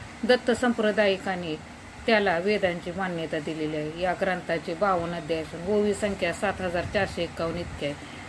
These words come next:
काही ग्रंथात त्रेपन्न अध्याय आहेत, तर काय त्याची विभागणी ज्ञानकांड, कर्मकांड आणि भक्तिकांड असे केले आहे. दत्तावतार श्री नरसिंह सरस्वती यांच्या प्रेरणेने गुरुचरित्र लिहिले आहे. या ग्रंथाचे पारायण केल्याने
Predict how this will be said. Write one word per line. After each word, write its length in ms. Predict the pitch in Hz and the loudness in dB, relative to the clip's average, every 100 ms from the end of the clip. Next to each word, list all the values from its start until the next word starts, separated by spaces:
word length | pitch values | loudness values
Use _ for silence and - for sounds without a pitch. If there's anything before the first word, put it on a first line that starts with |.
| - | 4
काही 180 | 254 240 | 8 8
ग्रंथात 420 | 233 226 220 196 190 | 6 2 2 0 2
त्रेपन्न 360 | 220 214 196 190 | 0 2 2 0
अध्याय 260 | 185 175 | 0 2
आहेत, 120 | 170 170 185 | 2 0 -2
तर 80 | |
काय 300 | 170 208 185 | -2 0 0
त्याची 320 | 175 185 180 175 | 0 -2 -4 -6
विभागणी 460 | 170 165 165 160 | -2 -2 -2 -4
ज्ञानकांड, 520 | 170 185 180 175 165 | -4 -4 -2 -2 -2
कर्मकांड 560 | 151 190 175 - 170 165 | 0 -2 -2 -6 -6 -4
आणि 180 | 185 180 | -4 -4
भक्तिकांड 520 | 180 - 165 151 151 - - - - | -4 -4 -6 -4 -6 -8 -14 -4 2
असे 200 | 226 233 | 4 2
केले 320 | - 202 180 | 4 4 4
आहे. 160 | 165 156 | 2 2
दत्तावतार 640 | 202 - 190 175 175 165 - | 2 2 0 0 -2 -4 -4
श्री 140 | 185 | -6
नरसिंह 500 | 185 196 - 170 170 | -2 -2 -2 -4 -4
सरस्वती 500 | 151 185 170 165 156 | -4 -4 -4 -4 -2
यांच्या 280 | 180 180 170 | -2 0 -4
प्रेरणेने 880 | - 180 165 160 - - - - 208 | -2 -2 -2 -6 -10 -12 -12 -4 4
गुरुचरित्र 640 | 240 247 226 208 202 185 | 6 6 6 4 2 -2
लिहिले 280 | 185 202 170 | 4 4 4
आहे. 280 | 156 147 - - - - 202 | -2 -4 -12 -16 -16 -4 2
या 80 | 190 | 4
ग्रंथाचे 600 | 196 190 175 170 - 165 | 4 2 0 -2 -2 -4
पारायण 520 | - 190 175 170 165 | 0 0 2 0 -2
केल्याने 680 | 190 180 170 165 156 151 | -4 -2 -2 -2 -4 -6